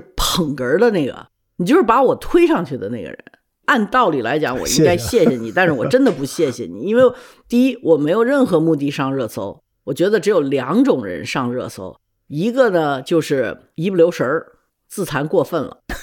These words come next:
Speaker 2: <laughs>
Speaker 1: 或者是说自夸过分了，反正干了一件什么，嗯，不算太靠谱的事儿，就会上热搜。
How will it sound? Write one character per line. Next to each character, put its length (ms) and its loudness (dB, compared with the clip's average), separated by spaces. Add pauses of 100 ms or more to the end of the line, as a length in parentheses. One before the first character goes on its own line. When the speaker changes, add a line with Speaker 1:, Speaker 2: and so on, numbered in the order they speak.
Speaker 2:
<laughs> 320 -6
Speaker 1:
或 220 2
者 120 -2
是 200 -2
说 380 2
自 200 -10
夸 240 -2
过 220 2
分 200 -2
了， 200 -6
反 160 -8
正 160 -2
干 160 2
了 60 -2
一 100 -2
件 200 2
什 140 -4
么， 320 -2 (260)
嗯， 360 -2
不 80 -12
算 120 0
太 120 -2
靠 120 -4
谱 180 -8
的 120 -16
事 100 -8
儿， 120 -10 (320)
就 100 -4
会 260 -4
上 240 -6
热 120 -10
搜。 280 -16